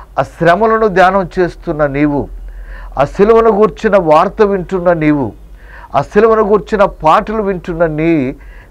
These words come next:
కఠిన హృదయము ఏమవ్వాలంటే, కరిగి నీరు అవ్వాలి. నీ హృదయం ఎప్పుడు కరిగి నీరు అవుతుందో,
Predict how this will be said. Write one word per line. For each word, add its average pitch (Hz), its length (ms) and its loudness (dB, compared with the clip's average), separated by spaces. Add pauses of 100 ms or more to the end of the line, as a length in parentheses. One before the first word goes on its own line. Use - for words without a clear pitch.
(160)
కఠిన 220 360 0
హృదయము 185 600 2
ఏమవ్వాలంటే, 160 1160 2 (460)
కరిగి 196 420 2
నీరు 190 320 2
అవ్వాలి. 143 680 2 (320)
నీ 143 120 2
హృదయం 208 440 2
ఎప్పుడు 208 280 0
కరిగి 202 420 0
నీరు 202 240 2
అవుతుందో, 151 540 2